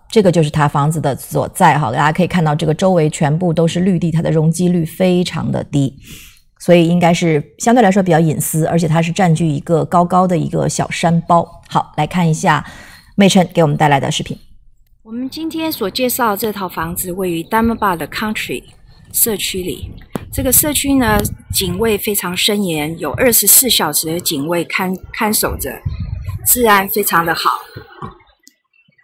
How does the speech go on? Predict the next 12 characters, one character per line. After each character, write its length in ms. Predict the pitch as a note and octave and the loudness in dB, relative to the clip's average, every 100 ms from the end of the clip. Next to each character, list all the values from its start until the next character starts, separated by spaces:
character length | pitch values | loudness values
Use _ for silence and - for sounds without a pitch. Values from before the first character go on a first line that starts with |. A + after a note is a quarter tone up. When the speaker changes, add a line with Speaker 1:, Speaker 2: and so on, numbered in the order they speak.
| - | -4
Speaker 2:
那 140 | B3 | -2
地 220 | A3+ D#4+ | 0 0
理 140 | B3 F#3 | 0 2
位 180 | C4 A#3+ | 2 2
置 180 | G3 | 0
呢， 300 | G3 E3+ D#3+ - | 0 0 -2 -4
也 160 | - D#3 | -10 -8
非 200 | - A3+ | -4 -2
常 220 | G3+ E3+ | -2 -4
的 80 | E3+ | -2
方 260 | A3+ A#3+ | 0 0
便， 300 | B3 A3 - | 2 0 0